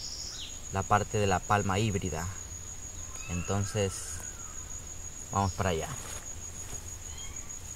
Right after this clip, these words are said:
Ya se comienza a escuchar más cerca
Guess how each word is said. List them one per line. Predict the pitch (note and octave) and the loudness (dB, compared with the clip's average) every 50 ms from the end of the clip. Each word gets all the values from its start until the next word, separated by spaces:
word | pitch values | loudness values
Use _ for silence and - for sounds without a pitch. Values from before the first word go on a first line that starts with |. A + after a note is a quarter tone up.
| - - - - - - - - - - - - - - - - - - - - - - - - - - - - - - - | -8 -8 -6 -6 -6 -6 -6 -6 -6 -6 -4 2 4 4 4 4 2 -6 -6 -6 -6 -8 -8 -6 -4 -4 -4 -4 -4 0 4
Ya | - G#2 | 4 4
se | - - C3+ | 4 4 2
comienza | - A2+ G#2 A2 A#2 A#2 - B2 | 2 2 4 4 4 4 6 6
a | A2+ | 4
escuchar | A2 - - G2+ F#2 - - A2 G#2+ G#2+ | 4 4 0 -2 0 2 6 6 8 8
más | G#2+ G#2+ G2 F#2 | 6 4 2 2
cerca | A2+ A2+ G#2 G#2+ - C3 C3 C3+ | 4 4 4 4 4 4 2 2